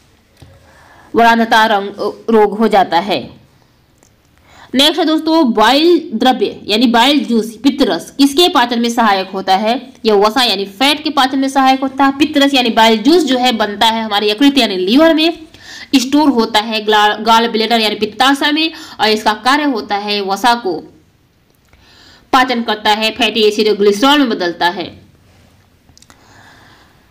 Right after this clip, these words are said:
and वसा में घुलनशील विटामिनों को observe करता है।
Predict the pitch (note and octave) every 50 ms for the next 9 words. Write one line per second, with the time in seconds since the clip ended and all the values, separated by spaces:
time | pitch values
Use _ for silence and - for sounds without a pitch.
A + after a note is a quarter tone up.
0 | _ _ _ _ _ - A#3 A3+ A3+ A3+ A3+ B3 C#4 E4+ E4 E4 D#4 B3+ A#3 C4
1 | A#3+ A#3 A#3 C4+ A#3 A#3 A#3 A#3 G#3+ G#3+ A3 G#3+ A3 A3 G#3 G#3+ G#3+ A3+ A#3 -
2 | - - - _ _ _ _ - - _ _ _ _ _ _ _ _ _ _ _
3 | _ _ _ _ _ _ _ _ _ _ _ _ _ _ _ _ _ _ _ _
4 | _ _ _ _ _ _ _ _ _ _ _ _ _ - - _ _ _ - -
5 | - - - - - - - - - - - - - - B3 A#3+ A3+ C#4 C#4+ B3+
6 | - - A3 G3+ - - F#3+ F#3+ G#3 G#3+ G#3 E3+ - - - -